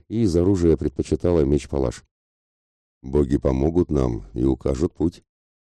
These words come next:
грудным голосом вставил свои пять копеек брат Фабио.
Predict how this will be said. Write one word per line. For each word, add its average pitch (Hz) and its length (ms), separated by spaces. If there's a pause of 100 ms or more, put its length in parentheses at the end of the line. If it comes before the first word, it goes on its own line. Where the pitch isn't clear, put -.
(160)
грудным 87 460
голосом 80 440
вставил 76 360
свои 73 260
пять 71 220
копеек 76 540
брат 69 320
Фабио. 57 440